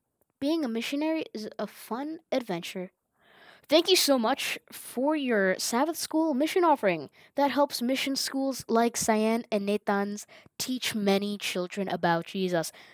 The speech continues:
Thank you so much for all the subscribers that have come back to watch this video. Thank you for all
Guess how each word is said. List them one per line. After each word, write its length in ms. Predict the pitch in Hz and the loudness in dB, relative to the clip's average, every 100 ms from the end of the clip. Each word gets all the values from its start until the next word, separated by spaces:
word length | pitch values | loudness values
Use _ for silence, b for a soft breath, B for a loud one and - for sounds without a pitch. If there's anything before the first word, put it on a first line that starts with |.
| B B B | B B B
Thank 200 | - 302 | 2 2
you 80 | 311 | 2
so 220 | - 320 | 4 6
much 220 | 302 302 - | 6 6 6
for 80 | |
all 180 | 302 277 | 8 8
the 80 | 277 | 6
subscribers 680 | 285 - - 262 254 269 240 | -2 -4 4 6 6 4 0
that 120 | 240 | -2
have 100 | - | -4
come 320 | - 269 262 | -8 -6 -2
back 200 | 247 247 | -2 -2
to 100 | 233 | -4
watch 240 | 208 202 - | -4 -4 -6
this 180 | 185 | -12
video. 300 | - 214 294 | -8 -6 -6
Thank 200 | 311 214 | -6 -10
you 180 | 208 202 | -10 -12
for 180 | 202 202 | -6 -4
all 280 | 196 196 | 0 -2